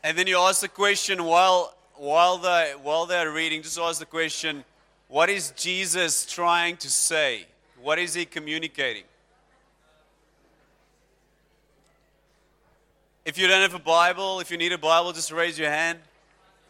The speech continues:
Okay, so everyone has a group.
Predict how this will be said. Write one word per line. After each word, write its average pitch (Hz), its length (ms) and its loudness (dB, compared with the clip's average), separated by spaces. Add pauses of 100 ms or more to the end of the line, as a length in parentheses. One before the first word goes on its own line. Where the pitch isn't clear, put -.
(1300)
Okay, 160 180 -4
so 185 120 0
everyone 196 360 4
has 185 200 8
a 185 60 -4
group. 196 300 8